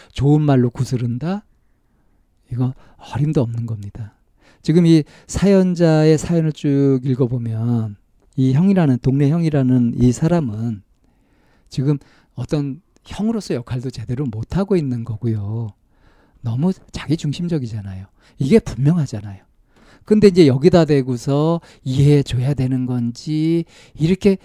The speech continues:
계속 친절을 베푼다? 이거는 오히려 암세포에 친절을 베풀어가지고 암세포를 키워주는 거하고 똑같다고 할 수 있습니다. 아닌 거는 확실하게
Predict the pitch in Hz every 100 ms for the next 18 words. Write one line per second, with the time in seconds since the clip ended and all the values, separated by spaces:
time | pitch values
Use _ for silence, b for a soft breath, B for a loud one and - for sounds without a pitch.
0 | b - 131 165 - - 196 180 156 117
1 | - 120 143 208 254 _ _ _ _ _
2 | _ _ _ _ _ _ _ _ _ _
3 | _ _ _ _ - 120 175 139 113 127
4 | 123 104 b b 135 131 139 185 196 b
5 | b b - 147 156 180 180 170 - 220
6 | 202 190 151 131 147 143 135 135 113 139
7 | 143 - 143 139 - 196 175 151 127 117
8 | 143 - B B - - - - 170 170
9 | 110 - 110 - 110 - - _ _ B
10 | B B - 104 156 180 175 185 240 -
11 | b b - - - 202 180 160 180 202